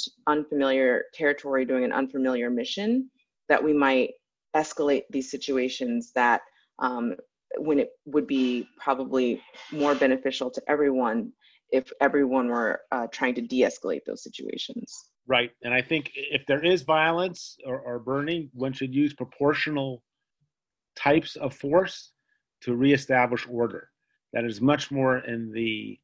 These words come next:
Speaker 2: um, culture and tradition of a traditional law enforcement trained group of individuals.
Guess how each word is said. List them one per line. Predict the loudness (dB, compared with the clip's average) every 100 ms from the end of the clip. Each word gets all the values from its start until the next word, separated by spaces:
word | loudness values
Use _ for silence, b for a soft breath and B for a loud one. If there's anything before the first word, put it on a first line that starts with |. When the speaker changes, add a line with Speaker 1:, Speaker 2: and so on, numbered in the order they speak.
| _ _ _ _ -20 -12
Speaker 2:
um, | -6 -4 -2 -2 -4 -8 -12 -8
culture | 2 4 4 4 4 4
and | 0 -2 -4
tradition | 0 4 4 4 0 -2 -14 _ _ _ 0
of | 2
a | 2
traditional | 2 4 6 6 4 2 2
law | 4 4
enforcement | 4 0 -4 -4 -8 -8 _ _ _ _ _ -12
trained | 2 4 6 2 -2 _ _ _ -4
group | 4 4 4
of | -4 -2
individuals. | -2 0 0 0 -8 -8